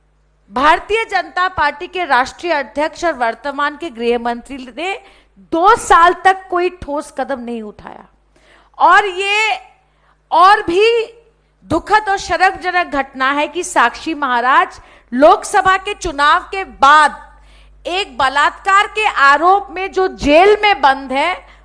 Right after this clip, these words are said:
उनसे मुलाकात करने जाते हैं। इन दो घटनाओं को अगर आप जोड़े तो आपको समझ में आएगी कि भारतीय जनता पार्टी सिंगर के खिलाफ,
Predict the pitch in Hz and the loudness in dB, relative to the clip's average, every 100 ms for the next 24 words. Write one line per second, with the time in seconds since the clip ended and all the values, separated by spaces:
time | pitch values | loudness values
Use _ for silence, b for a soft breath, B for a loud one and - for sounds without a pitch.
0 | b - 277 277 - 349 285 254 247 254 | b -12 -10 -8 -10 -8 -6 0 0 0
1 | 269 240 226 - 240 214 220 269 214 165 | 2 2 0 -4 -2 -2 -6 -8 -8 -10
2 | - 190 156 - _ _ b b b b | -12 -20 -20 -20 _ _ b b b b
3 | 415 427 359 339 427 427 370 359 330 349 | -4 -4 0 2 4 2 -4 -4 -2 0
4 | 427 427 440 370 370 359 262 294 247 185 | 0 2 2 2 0 0 2 2 0 -4
5 | 247 240 277 233 175 - _ _ _ _ | 2 4 4 0 -4 -18 _ _ _ _
6 | _ _ _ _ - 349 - 285 330 - | _ _ _ _ -2 0 4 4 4 -2
7 | 370 - 294 320 302 302 269 247 240 339 | -4 -4 -4 -4 -8 -10 -8 -8 -8 -10
8 | 349 247 254 233 240 294 269 247 262 247 | -10 -4 -2 -2 -2 -4 -4 -4 -4 0
9 | 233 226 349 370 320 262 262 262 262 247 | -2 -2 -6 -8 -8 -6 -6 -4 -8 -8
10 | 240 220 311 381 - | -2 4 4 4 -2